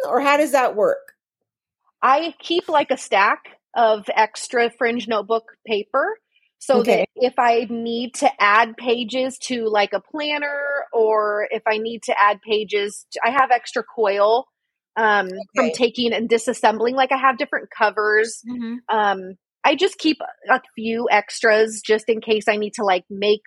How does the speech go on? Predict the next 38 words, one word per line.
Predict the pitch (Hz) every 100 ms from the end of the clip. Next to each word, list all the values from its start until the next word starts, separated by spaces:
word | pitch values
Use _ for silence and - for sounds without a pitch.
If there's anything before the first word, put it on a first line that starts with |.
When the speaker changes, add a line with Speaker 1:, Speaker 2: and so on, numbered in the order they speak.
| _
Speaker 2:
one. | 214 226 226 226 233 _ _ 202
I, | 214
I, | 208
you | 262 262
know, | 208 196 _ _ - 127 -
I | 240
don't | 233
Speaker 3:
Yeah. | 226 196
Speaker 2:
keep |
a | 202
whole | 202 196
bunch, | 190 185 - -
Speaker 1:
So | 185
Speaker 2:
but | 262
Speaker 1:
you're, | 262 311 -
Speaker 2:
I |
have, | 233
like, | 247
Speaker 1:
you're | 294
Speaker 2:
one | 208 202
extra | 202 - 214
Speaker 1:
cutting | - 202
it, | 175
Speaker 2:
coil. | 180 _ _ _ _ _
Speaker 1:
you're | 208 240 240
cutting | - 233 220 208
it | 190 -
and | 185
then | 180
slipping | - 202 190 190 175
it | 160
back | 160 151 180
in. | 139 78 147 _ _ _ _ _ _ _ _ _
Speaker 2:
Yeah, | 240 285
no, | 262 269
I'm | 269 285
just | 285 -
opening. | 247 262 311 294 302 302